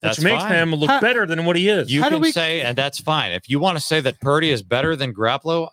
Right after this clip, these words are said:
Speaker 1: I, I believe, I agree with you on that. But that doesn't give you the right to call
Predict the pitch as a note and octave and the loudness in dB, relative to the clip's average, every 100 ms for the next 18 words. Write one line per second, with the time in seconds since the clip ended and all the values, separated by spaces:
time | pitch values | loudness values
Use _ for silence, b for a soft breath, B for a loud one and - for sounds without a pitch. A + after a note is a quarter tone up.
0 | - A#2 A#2 - A2 G#2+ G#2+ C3 F3+ A2+ | -4 -4 -4 -4 -6 -4 -4 -4 -2 -2
1 | G#2+ F#2 D3 C4+ C#4 G2+ F#2+ E2+ D#2 - | -2 -2 -2 -2 -6 -4 -4 -4 -6 -8
2 | _ _ - B2+ F3+ F3+ F3 C#3 C3+ B2+ | _ _ -8 -2 -2 2 2 2 -2 -4
3 | C3 A#2 B2 C3 - A2 C3 B2 A2+ A2 | -2 0 0 0 -4 -8 -2 2 2 0